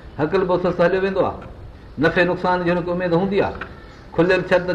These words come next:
چراگاهه ۾ هليو وڃي، اڃ لڳيس ته پاڻي پيئي، مطلب ته پنهنجي حيوانيت جي حفاظت ته هو ڪندو آهي. هنن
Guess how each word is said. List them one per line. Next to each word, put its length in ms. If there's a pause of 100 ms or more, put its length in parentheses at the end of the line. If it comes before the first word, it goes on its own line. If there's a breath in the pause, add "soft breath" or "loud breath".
چراگاهه ۾ 380 (120)
هليو 160
وڃي، 180 (420)
اڃ 140 (120)
لڳيس 260
ته 60
پاڻي 400
پيئي، 200 (480)
مطلب 380
ته 60
پنهنجي 360
حيوانيت 460
جي 180
حفاظت 360
ته 60
هو 80
ڪندو 220
آهي. 160 (480 loud breath)
هنن 240